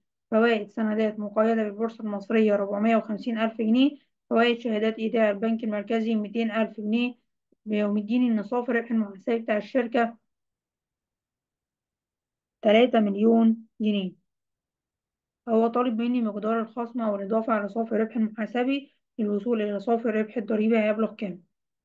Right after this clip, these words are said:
هل هضيف مية وخمسين ألف، أخصم مية وخمسين ألف، أخصم ستمية وخمسين ألف، ولا لا شيء من النصب؟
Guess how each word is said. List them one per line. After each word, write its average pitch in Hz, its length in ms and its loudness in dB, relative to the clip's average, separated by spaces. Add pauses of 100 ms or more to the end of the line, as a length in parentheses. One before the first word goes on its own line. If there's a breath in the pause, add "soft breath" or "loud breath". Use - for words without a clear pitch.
(640)
هل 240 140 6
هضيف 220 360 4
مية 220 140 4
وخمسين 220 380 -6
ألف، 247 240 2 (480)
أخصم 226 300 2
مية 208 160 4
وخمسين 214 380 -2
ألف، 226 240 2 (420)
أخصم 220 280 -4
ستمية 220 340 0
وخمسين 214 360 -2
ألف، 220 200 0
ولا 214 160 2
لا 196 120 -2
شيء 220 160 -2
من 196 140 -2
النصب؟ 190 340 -10